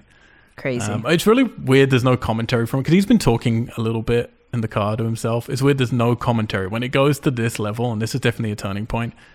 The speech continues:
Speaker 2: there's no, like, swearing or talking. It's like he's deadly quiet throughout this whole section.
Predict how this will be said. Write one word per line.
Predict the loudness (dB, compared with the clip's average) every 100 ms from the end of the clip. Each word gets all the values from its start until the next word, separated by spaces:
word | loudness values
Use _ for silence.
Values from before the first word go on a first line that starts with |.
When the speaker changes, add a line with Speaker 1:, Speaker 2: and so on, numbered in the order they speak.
| _ -6
Speaker 2:
there's | 0
no, | 2 2
like, | 2 -2
swearing | -2 -2 0 0 -2 -2 -4
or | -4 -6 -6
talking. | -6 -8 -6 -6 -6
It's | -6
like | -8 -8
he's | -10 -6
deadly | -4 -4 -6
quiet | -10 -10 -10 -10 -12 _ -12
throughout | -8 -8
this | -8
whole | -6 -6
section. | -4 -6 -6 -8